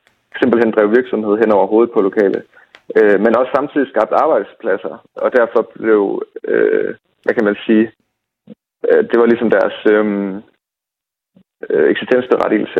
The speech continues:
at der også kom arbejdspladser. Men, men det er stadig baseret, så det er jo ikke bare sådan, at det kun er dårligt,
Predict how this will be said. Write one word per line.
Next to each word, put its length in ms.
at 100
der 160
også 180
kom 200
arbejdspladser. 560
Men, 100
men 120
det 80
er 100
stadig 260
baseret, 340
så 100
det 80
er 80
jo 80
ikke 160
bare 100
sådan, 180
at 60
det 140
kun 120
er 160
dårligt, 260